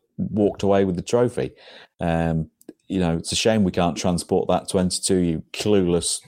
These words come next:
Shaun Murphy into the modern age, 'cause he, he might still win. Um, but, uh,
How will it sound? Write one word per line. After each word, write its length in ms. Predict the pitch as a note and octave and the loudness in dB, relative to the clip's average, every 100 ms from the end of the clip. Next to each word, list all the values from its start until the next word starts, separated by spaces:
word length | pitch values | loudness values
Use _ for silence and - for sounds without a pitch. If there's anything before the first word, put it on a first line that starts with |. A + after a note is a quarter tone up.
| - | -10
Shaun 320 | - - F#2 F2 | -4 2 2 4
Murphy 440 | F#2+ F#2 - D#2+ | 2 2 0 -2
into 280 | E2+ E2 F2 | 0 0 -2
the 240 | E2 E2 - | 0 -2 -2
modern 340 | F#2 F2+ D#2+ | 0 0 0
age, 320 | E2 D#2 D#2 - | -2 0 -2 -4
'cause 140 | F#2 | -2
he, 220 | G#2 - | -2 0
he 160 | - C#3+ | 2 2
might 320 | B2 A#2+ A2+ | 4 4 4
still 260 | - E3 E3 | 6 6 8
win. 280 | G#2 E2 - - - - _ | 6 4 0 -12 -12 -12 _
Um, 600 | - G#2+ G2+ G2+ F#2+ - G2+ | 4 6 6 4 0 -4 -2
but, 360 | G2+ F#2+ - | 0 0 0
uh, 420 | A2 G2+ G2 F#2+ | 2 4 6 4